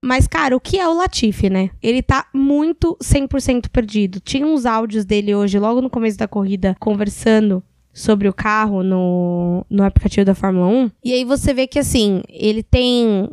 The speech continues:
ele tem uma experiência de Fórmula dois, claro, mas, assim, é,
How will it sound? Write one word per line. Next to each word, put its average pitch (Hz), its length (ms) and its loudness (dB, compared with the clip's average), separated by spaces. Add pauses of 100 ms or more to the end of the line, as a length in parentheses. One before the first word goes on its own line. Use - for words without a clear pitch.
(140)
ele 202 120 2
tem 262 180 2
uma 254 100 2
experiência 214 460 4
de 196 80 -4
Fórmula 196 340 0
dois, 196 300 0
claro, 196 400 -2 (140)
mas, 220 260 0
assim, 208 580 -2 (240)
é, 190 320 0